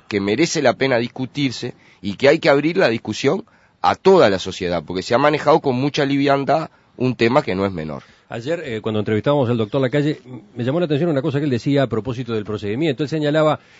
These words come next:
Speaker 2: este es un asunto r-, nuevo para el Uruguay, relativamente nuevo, la, la explotación de hierro, eh, de esta forma, a cielo abierto.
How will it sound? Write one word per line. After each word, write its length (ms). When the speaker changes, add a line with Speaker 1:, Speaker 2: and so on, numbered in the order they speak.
Speaker 2:
este 180
es 60
un 100
asunto 240
r-, 140
nuevo 320
para 180
el 120
Uruguay, 260
relativamente 640
nuevo, 220
la, 100
la 160
explotación 560
de 140
hierro, 500
eh, 140
de 80
esta 160
forma, 640
a 120
cielo 260
abierto. 500